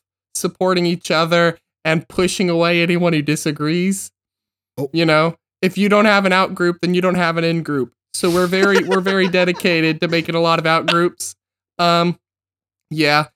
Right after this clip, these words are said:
Speaker 1: I would say that my religion is probably the, the three most important aspects.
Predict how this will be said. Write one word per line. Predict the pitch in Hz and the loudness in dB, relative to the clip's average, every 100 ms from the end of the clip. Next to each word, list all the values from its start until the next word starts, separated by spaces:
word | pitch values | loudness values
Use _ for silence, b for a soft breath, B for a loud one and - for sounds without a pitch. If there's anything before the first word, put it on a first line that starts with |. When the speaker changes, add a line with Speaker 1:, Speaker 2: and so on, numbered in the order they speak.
| _ _ - | _ _ -2
Speaker 1:
I | 180 | 2
would | 202 208 | 2 0
say | - 202 | -2 -2
that | 196 | 0
my | 175 185 | 0 0
religion | 190 190 190 185 | 0 0 0 0
is | 180 | -2
probably | - 170 175 185 180 180 | -4 -4 -2 -4 -2 -4
the, | 170 170 | -4 -8
the | 143 160 | -6 -6
three | - 180 | -2 0
most | 180 185 - | 0 -2 -4
important | 170 175 143 170 | -6 -4 -4 -4
aspects. | 175 - 190 196 | -4 -4 -4 -4